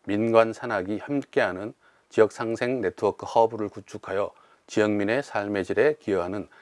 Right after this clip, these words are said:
다양한 프로그램을 운영하고 있습니다. 올해는 공공기관과 대학과 협력하고 시민과 산업체가 참여하여 진행할 수 있었습니다. 우선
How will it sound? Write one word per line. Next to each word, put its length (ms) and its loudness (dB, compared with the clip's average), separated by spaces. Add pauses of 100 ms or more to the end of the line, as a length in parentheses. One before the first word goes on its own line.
(140)
다양한 520 2
프로그램을 500 0
운영하고 420 -4
있습니다. 480 -10 (680)
올해는 480 2 (360)
공공기관과 880 2 (320)
대학과 420 4
협력하고 680 -6 (520)
시민과 540 2
산업체가 720 0 (260)
참여하여 500 -2
진행할 340 -2
수 300 -2
있었습니다. 600 -10 (800)
우선 300 2